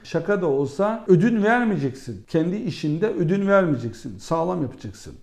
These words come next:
Zaten doğru insan olduğun için de işini doğru yaptığından dolayı da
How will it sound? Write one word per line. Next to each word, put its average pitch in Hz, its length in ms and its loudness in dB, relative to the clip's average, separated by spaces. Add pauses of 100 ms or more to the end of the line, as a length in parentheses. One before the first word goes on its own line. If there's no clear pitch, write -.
Zaten 156 540 2
doğru 156 300 4
insan 202 380 -2
olduğun 143 520 0
için 135 380 -4
de 196 220 -4 (100)
işini 160 300 -6
doğru 156 220 0
yaptığından 160 640 0
dolayı 123 280 -4
da 208 80 -4